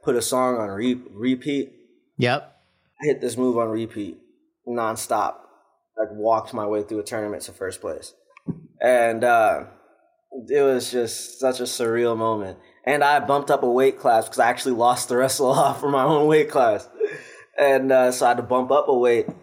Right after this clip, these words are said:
Speaker 1: and I still ended up making it to the first, uh, first place match. And I could, all I gotta do is thank Gil and thank, um, our assistant coach, Coach Percy. Um, Coach Percy, by the way, is, was his assistant,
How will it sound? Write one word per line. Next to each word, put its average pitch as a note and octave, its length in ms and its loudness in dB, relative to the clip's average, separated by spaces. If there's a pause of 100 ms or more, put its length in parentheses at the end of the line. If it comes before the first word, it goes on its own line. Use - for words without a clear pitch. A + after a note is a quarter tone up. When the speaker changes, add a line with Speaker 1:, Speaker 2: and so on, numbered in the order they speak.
(460)
Speaker 1:
and A#2+ 100 -2
I A#2+ 60 0
still C#3+ 260 2
ended C3+ 160 4
up B2 100 2
making B2 240 0
it A#2 80 -4
to B2+ 100 -8
the A#2 80 -4
first, B2+ 420 -2
uh, A2+ 220 2
first B2 300 -6
place B2+ 300 0
match. G#2 320 -8
And G2+ 360 -6 (880)
I A2+ 120 2
could, B2 200 -6
all B2+ 160 6
I C3 80 6
gotta B2+ 200 4
do C3+ 120 2
is B2+ 160 0
thank A#2 300 -4
Gil B2+ 320 2
and A#2 200 -4
thank, A#2+ 280 -8
um, A2+ 220 2
our A2+ 100 -2
assistant A2+ 400 -10
coach, A#2 260 -2
Coach A#2 260 -6
Percy. A#2+ 500 -2 (480)
Um, A2 440 0 (100)
Coach D3 180 2
Percy, C#3 260 2
by B2+ 120 4
the B2 80 2
way, A#2+ 180 2
is, A2+ 140 -6
was A#2 160 -4
his A2 140 -10
assistant, A#2 640 -6